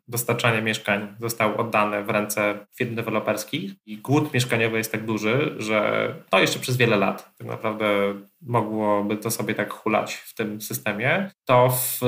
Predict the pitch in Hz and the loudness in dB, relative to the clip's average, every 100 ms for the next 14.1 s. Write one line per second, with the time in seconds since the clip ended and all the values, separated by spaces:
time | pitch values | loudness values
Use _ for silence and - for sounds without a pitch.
0 | 120 120 117 127 131 127 123 - 131 127 | 6 6 4 2 2 0 -4 -2 2 4
1 | 127 123 - - 127 131 127 127 143 - | 4 2 -4 -4 0 6 6 6 4 2
2 | 127 123 117 117 117 110 120 117 113 117 | 2 2 2 0 -4 -4 -4 -4 -4 -4
3 | 110 113 117 - 113 117 113 127 127 123 | -6 -4 -4 -4 -2 0 -2 -2 -2 0
4 | 120 120 113 113 - 120 117 117 - - | 0 0 -2 -2 -4 -2 -2 -4 -10 -8
5 | - 110 - - _ - - - _ - | -2 -2 -2 -10 _ -20 -18 -20 _ -8
6 | 131 127 - 131 131 127 139 139 131 120 | -2 -2 2 4 4 4 4 2 0 -2
7 | 123 120 120 120 120 - 120 120 120 120 | -2 0 0 -2 -4 -6 0 0 2 -2
8 | - - 117 117 123 120 - 117 110 110 | -4 -2 -2 -2 -6 -8 -6 -4 -4 -4
9 | 113 113 117 113 117 - 123 117 120 - | -4 -2 0 0 0 -2 2 4 4 0
10 | - _ _ _ 120 120 - - - 117 | -14 _ _ _ 2 2 2 -4 -4 -2
11 | 120 113 110 107 107 113 107 117 113 110 | 0 2 0 0 -2 -4 -2 -2 -2 -2
12 | - 110 110 107 107 104 107 117 165 196 | 0 2 2 2 0 2 2 4 2 0
13 | - - - - - 120 135 139 - - | -8 -20 -20 -20 -4 4 4 4 0 -2